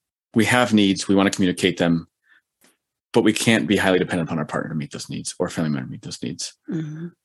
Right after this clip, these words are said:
Speaker 1: We gotta look at what they are to be able to communicate them, understand that they're not always gonna be met, what's gonna happen if they're not, and are they really needs or are they urges and wants, which, you know, would be nice to be met too,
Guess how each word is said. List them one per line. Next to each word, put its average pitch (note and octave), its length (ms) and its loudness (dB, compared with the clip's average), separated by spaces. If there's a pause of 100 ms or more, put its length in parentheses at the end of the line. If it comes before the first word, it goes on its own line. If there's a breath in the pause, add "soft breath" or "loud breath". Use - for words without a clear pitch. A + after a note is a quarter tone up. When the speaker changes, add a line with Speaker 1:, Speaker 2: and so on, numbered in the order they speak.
(140)
Speaker 1:
We G2+ 40 2
gotta G2 120 4
look - 180 4
at - 100 2
what F#2 140 4
they F2+ 120 4
are D#2+ 180 2
to D#2+ 60 0
be D#2+ 60 0
able D2+ 100 0
to - 60 -6
communicate F#2+ 460 2
them, E2+ 240 2
understand E2+ 520 0
that E2 100 -4
they're E2+ 100 0
not E2 140 0
always D#2+ 180 2
gonna D#2+ 140 -2
be D#2+ 60 -4
met, D2+ 260 -2
what's F#2+ 140 0
gonna E2+ 140 -2
happen A2+ 200 -4
if D#3 120 -8
they're - 100 -2
not, D3 380 -2
and - 280 -4
are F2+ 120 0
they G2+ 100 6
really G2 200 4
needs G2 240 2
or F2+ 160 2
are F2+ 80 2
they F2+ 380 2
urges E2+ 380 0
and D#2 140 -2
wants, E2+ 340 0
which, G2 160 0 (560 loud breath)
you F3+ 80 2
know, C#3 100 6
would C#3 140 6
be C#3 80 4
nice C3 180 4
to C3 80 6
be A#2+ 40 6
met - 180 2
too, C3 460 2